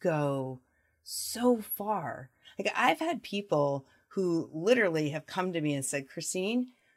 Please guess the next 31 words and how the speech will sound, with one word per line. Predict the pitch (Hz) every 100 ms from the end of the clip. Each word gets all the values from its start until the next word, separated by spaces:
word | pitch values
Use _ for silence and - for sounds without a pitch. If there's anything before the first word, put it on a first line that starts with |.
| _ _ _ _ -
oh | 190 180
my | 156
God, | 160 151
we | 139
love | 143 151 165 160 147
working | 156 151 165 151
with | 139 139
you. | 117 117 _ _ -
My | 143 139
boss | 123 143 160 196 -
has | 175 147
said | 139 135 139
there's | 139 139 127 143
absolutely | 143 - 143 131
no | 135 139
way | 131 127 123
we | 120
can | 123 120
do | 123
this | 123 -
thing | - 135 131
that | 120
you | 131 127
and | 123
I | 123
talked | 127 123 120
about | 117 120
doing." | 131 117 76 - _ _ - _ _ 269
And | 139 139
it's | -
like | 135 123 117